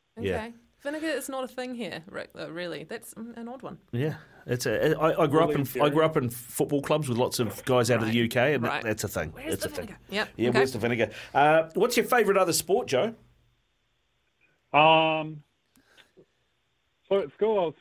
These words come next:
Speaker 3: I was pretty, pretty into touch, touch rugby.
Speaker 1: Yeah.
Speaker 2: Nice.
Speaker 1: Cool. It's a good sport,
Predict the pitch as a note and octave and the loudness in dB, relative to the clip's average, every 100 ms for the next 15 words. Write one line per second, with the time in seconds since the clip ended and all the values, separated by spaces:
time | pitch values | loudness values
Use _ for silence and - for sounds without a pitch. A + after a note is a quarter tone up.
0 | F3 C3+ _ D3+ E3 D3 - _ _ - | -14 -14 _ -10 -8 -10 -14 _ _ -10
1 | D#3 C#3+ B2+ B2+ - B2+ - - - C3 | -8 -6 -8 -10 -8 -10 -10 -20 -6 -6
2 | - B2 - F#2+ E2 _ _ _ _ _ | -4 -6 -4 -6 -6 _ _ _ _ _
3 | A2+ E3 - D#3 D3+ - - G#2+ - - | -8 -8 -10 -16 -12 -12 -4 -2 -2 -8
4 | - B2 - - | -8 -6 -4 4